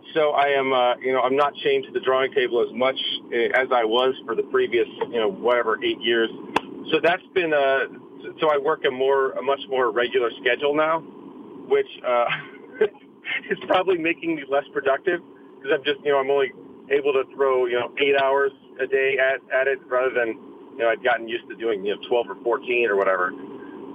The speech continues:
So that's different. Uh, occasionally I'll get the instinct that, like, I've, maybe I should draw less horrible things, fewer horrible things. Sorry. Sorry, grammar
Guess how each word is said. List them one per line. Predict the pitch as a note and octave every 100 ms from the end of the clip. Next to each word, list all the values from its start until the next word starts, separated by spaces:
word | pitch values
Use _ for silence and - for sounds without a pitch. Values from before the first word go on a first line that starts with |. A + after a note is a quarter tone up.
| -
So | D3
that's | C3+ D#3 -
different. | C#3+ - B2+ A#2+ - - - - - -
Uh, | C#3 C3+ - - - - - - -
occasionally | E3 - A3 A#3 A#3 A3 G3+
I'll | F3
get | E3 F3+
the | E3 D#3
instinct | D#3+ D#3 F3 D#3+ D3
that, | C#3
like, | C3+ B2+
I've, | C3+ - - - -
maybe | F#3 G3 G3
I |
should | E3 D#3 B2+
draw | D3 D3
less | C3+ D3+ - - - - -
horrible | D3+ E3 E3 C#3+ -
things, | D3+ D#3+ - - -
fewer | G#3+ A3 G3+
horrible | F3 F3+ E3+ E3+
things. | F3 E3+ E3+ - -
Sorry. | D#3+ D3 D#3 D#3+ -
Sorry, | F#3+ E3+ E3
grammar | F3 D#3+ D#3+ D3+